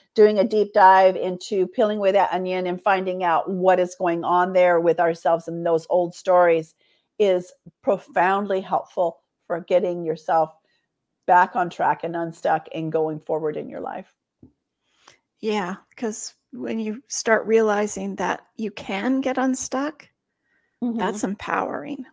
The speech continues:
Speaker 1: Power, very, yeah, builds that confidence. Yes.
Speaker 2: Mm-hmm. And you've been through enough to tell anybody. <laughs> I think
Speaker 1: <laughs>
Speaker 2: you've covered pretty much everything.
Speaker 1: Yeah, yeah, yeah.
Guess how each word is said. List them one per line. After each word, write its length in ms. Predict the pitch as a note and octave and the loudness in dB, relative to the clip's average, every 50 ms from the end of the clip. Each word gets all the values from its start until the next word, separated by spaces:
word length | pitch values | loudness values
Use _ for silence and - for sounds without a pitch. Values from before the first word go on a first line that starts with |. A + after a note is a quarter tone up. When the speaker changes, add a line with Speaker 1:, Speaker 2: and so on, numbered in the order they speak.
| - | -8
Speaker 1:
Power, 320 | - - - - - - - | -6 -4 -4 -4 -6 -6 -8
very, 440 | - D#3 F3 F3+ F#3 F#3+ G3 G#3+ - - | -6 0 4 4 4 4 4 0 -4 -4
yeah, 240 | E3+ F#3 D3 C3 | -2 0 0 0
builds 360 | D#3+ E3 D#3+ F#3 F#3+ F#3+ F#3+ F#3+ | -2 0 4 6 6 6 6 4
that 200 | G3+ E3 - - | -2 -2 -2 -4
confidence. 760 | - E3+ E3 D#3+ - E3+ E3 D#3+ D3+ D#3 D3+ - - - - | -6 -6 -6 -4 -4 -6 -4 -4 -6 -8 -10 -16 -20 -20 -16
Yes. 580 | - F#3 E3+ D#3 A#2 A#2+ B2+ - - - - _ _ _ _ _ _ _ _ _ _ _ _ - | -10 -6 -6 -4 -6 -6 -12 -18 -20 -20 -20 _ _ _ _ _ _ _ _ _ _ _ _ -12
Speaker 2:
Mm-hmm. 360 | G#3 G#3 G3+ A#3 B3+ D4 C4+ B3 - _ _ _ _ _ _ _ - | -10 -6 -4 -2 -2 -2 -2 -4 -8 _ _ _ _ _ _ _ -8
And 140 | - G#3+ A#3 | -4 -2 0
you've 180 | C4+ D4+ D4 D4 | 0 0 0 0
been 220 | - C4 C4 B3+ | 0 2 2 2
through 280 | B3+ - - C#4 B3+ A#3+ | 0 0 2 4 4 4
enough 360 | A3+ G#3+ A3 A#3+ B3+ - - | 4 4 2 2 2 0 -2
to 100 | - A3+ | -6 -6
tell 320 | - - - A3 A3 A3+ A3+ | -6 -2 0 2 4 4 4
anybody. 720 | A3+ A#3 A3+ D4 D4 D4 - - D4+ G3+ G3 G3 A3 - - - - | 2 2 2 0 0 0 0 -2 -2 -2 -4 -8 -8 -12 -16 -10 -6
<laughs> 140 | - - | -4 -2
I 60 | - - | 0 0
think 400 | D#3+ - C#4 D#4 D#4+ C4+ - A#3+ | 2 4 4 4 4 2 -2 -6
Speaker 1:
<laughs> 0 | |
Speaker 2:
you've 300 | F4 D4+ - D4+ - - | -4 -4 -4 -6 -8 -6
covered 500 | - C#4 B3 A#3 - C4 B3 B3+ A#3 A3+ | -2 0 0 2 4 2 2 2 0 -4
pretty 240 | A3 C4+ B3 D#4 | -4 -2 0 0
much 340 | C4+ A#3 A3 B3+ - - - | 0 0 0 -2 -2 -4 -4
everything. 560 | - C4 D#4 - - - F4 - - - - C#4+ - - - - _ _ _ | -2 -2 -2 -2 -2 -4 -4 -4 -2 -2 -2 -2 -4 -8 -10 -10 _ _ _
Speaker 1:
Yeah, 600 | - F3 G#3+ A#3+ G#3+ G#3 G3 F#3+ F#3+ F#3 F#3 F#3 - - | -10 -4 2 4 6 6 6 6 4 4 2 0 -2 -2
yeah, 540 | - B3+ A#3+ G#3+ G3+ G3 F#3+ F#3 F#3 F#3 F#3+ G3+ | 2 4 6 6 6 6 6 4 4 2 2 0
yeah. 500 | G#3+ A3+ A3 G#3 G3+ G3+ G3 G3 G3 G3 | 2 2 4 6 6 6 4 4 2 0